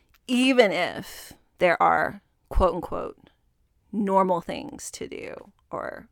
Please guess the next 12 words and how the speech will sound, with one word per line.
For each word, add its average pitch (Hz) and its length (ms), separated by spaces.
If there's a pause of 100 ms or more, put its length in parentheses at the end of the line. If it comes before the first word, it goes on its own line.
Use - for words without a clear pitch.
(160)
normal 226 400
means 196 400
in 156 100
which - 260
to 151 100
do - 160
things - 360
or 196 100
not 185 240
do 156 140
things. - 440 (560)
Like, - 440